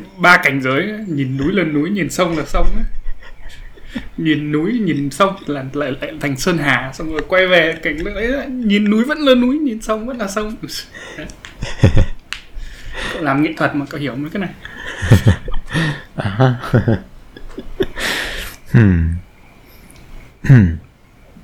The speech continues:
Speaker 1: À, nhưng mà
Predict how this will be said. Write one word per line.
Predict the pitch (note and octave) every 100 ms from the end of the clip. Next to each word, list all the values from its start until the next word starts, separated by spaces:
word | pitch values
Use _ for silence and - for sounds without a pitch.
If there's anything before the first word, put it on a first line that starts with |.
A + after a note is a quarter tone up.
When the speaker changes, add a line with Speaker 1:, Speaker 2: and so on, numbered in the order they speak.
| - - - - - - - - - - - - - - - - - - - - - - - - - - - - - - - - - - - - F3 -
Speaker 1:
À, | - C#3+
nhưng | C#3+
mà | E3